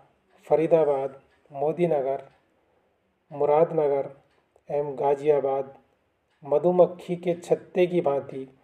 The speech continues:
आपस में एकीकृत होते जा रहे हैं। मेरठ, मथुरा एवं आगरा भी इसी प्रदेश में अब इसके अंग बनते जा रहे हैं।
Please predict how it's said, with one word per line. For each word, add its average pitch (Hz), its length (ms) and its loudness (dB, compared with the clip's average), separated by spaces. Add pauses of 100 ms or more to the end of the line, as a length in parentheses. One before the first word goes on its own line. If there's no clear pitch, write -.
(240)
आपस 147 480 -2
में 170 180 -2
एकीकृत 175 800 -2 (140)
होते 143 300 2
जा 123 160 0
रहे 110 280 -6
हैं। 107 200 -20 (840)
मेरठ, 160 520 2 (640)
मथुरा 156 760 2 (400)
एवं 156 420 2
आगरा 165 260 8
भी 151 280 -6 (640)
इसी 185 240 -6
प्रदेश 147 500 -4
में 147 240 0 (2500)
अब 151 380 -2 (320)
इसके 165 360 -4 (360)
अंग 185 360 2 (220)
बनते 143 480 2
जा 123 160 2
रहे 113 200 -4
हैं। 110 240 -14